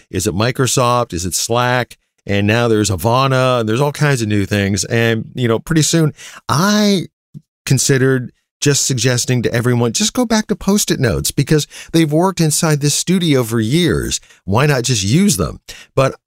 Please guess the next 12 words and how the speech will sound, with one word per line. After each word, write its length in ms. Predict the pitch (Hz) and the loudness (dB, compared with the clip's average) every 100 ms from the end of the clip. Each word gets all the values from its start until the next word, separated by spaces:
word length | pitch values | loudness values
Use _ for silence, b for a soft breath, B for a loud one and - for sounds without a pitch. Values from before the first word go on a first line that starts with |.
| - | -4
I 100 | - | -2
got 300 | 135 170 202 | 0 2 2
to 80 | 165 | 0
thinking, 440 | 151 160 151 117 110 | 0 0 2 0 2
well, 320 | 151 156 - _ _ _ _ _ _ _ _ | 2 2 -2 _ _ _ _ _ _ _ _
is 500 | 165 156 156 147 - - _ _ - | 2 4 4 2 -2 -8 _ _ -12
taking 600 | - - 208 254 269 226 | -8 0 0 0 0 0
all 220 | 165 170 | 2 0
this 260 | 147 135 - | 2 0 -2
time 600 | - 143 139 135 127 117 | -4 0 2 4 2 0
filling 640 | - - 143 151 165 147 | -4 -2 2 4 4 2
up 160 | 127 | 0